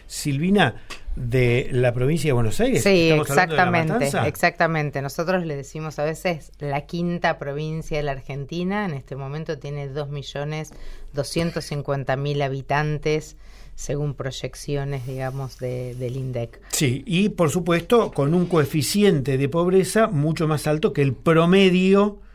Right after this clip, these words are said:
Speaker 1: de la Argentina.
Speaker 2: Sí, porque La Matanza,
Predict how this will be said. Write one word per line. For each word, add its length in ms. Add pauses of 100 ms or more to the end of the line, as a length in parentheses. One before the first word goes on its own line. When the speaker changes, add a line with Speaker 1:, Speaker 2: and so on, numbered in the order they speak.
(260)
Speaker 1:
de 560
la 80
Argentina. 600 (380)
Speaker 2:
Sí, 420
porque 360
La 140
Matanza, 960